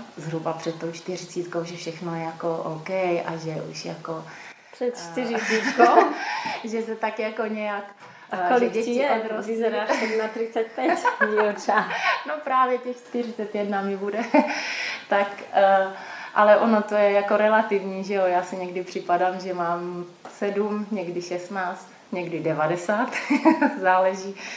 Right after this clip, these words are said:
Speaker 1: záleží, jak se člověk do toho položí a co zrovna prožívá a jak moc se s tím stotožňuje,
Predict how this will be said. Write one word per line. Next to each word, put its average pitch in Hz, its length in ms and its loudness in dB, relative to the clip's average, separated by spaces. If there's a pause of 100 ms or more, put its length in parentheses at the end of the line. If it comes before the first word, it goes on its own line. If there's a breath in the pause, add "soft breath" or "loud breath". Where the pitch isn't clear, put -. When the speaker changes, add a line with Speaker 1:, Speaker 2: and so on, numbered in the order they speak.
(340 loud breath)
Speaker 1:
záleží, 196 460 2
jak 196 140 -4 (300)
se 202 80 -8
člověk 190 360 -6
do 185 120 -6
toho 190 240 -6
položí 190 500 -4
a 156 40 -4
co 165 140 -8
zrovna 160 340 -8
prožívá 175 560 -4
a 156 140 -6
jak 160 220 -4
moc 156 220 -8
se 160 100 -12
s - 40 -14
tím 160 200 -10
stotožňuje, 165 640 -10